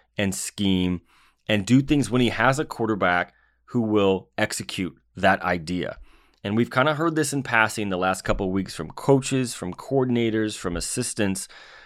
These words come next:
Like, they had these plays in last year that just never got ran. And they're just, they didn't get to run the offense that they wanted to run. And there was a lot of variation and reasons why that happened. I think we know where it starts.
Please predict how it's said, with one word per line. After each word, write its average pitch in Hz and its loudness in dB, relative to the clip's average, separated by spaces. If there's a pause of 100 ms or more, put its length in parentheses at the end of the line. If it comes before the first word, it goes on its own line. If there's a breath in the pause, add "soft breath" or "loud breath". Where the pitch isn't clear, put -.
(260 loud breath)
Like, 104 2
they 135 6
had 160 6
these 185 -2
plays 143 4
in 131 6
last 98 2
year 107 0
that 98 -4
just 117 -6
never 113 2
got 101 2
ran. 82 -4
And 104 -2
they're 110 0
just, 135 0 (640 loud breath)
they 120 4
didn't 156 4
get 147 4
to 147 0
run 120 8
the 117 8
offense 104 6
that 104 -2
they 98 2
wanted 95 2
to 95 -2
run. 82 -4 (320)
And 95 2
there 95 2
was 92 0
a 90 -2
lot 95 4
of 95 -2
variation 90 0
and 82 -6
reasons 87 -4
why 80 0
that 76 0
happened. 76 -4
I 73 -4
think 80 -8
we 82 -6
know 78 -4
where 78 -2
it - -6
starts. - 0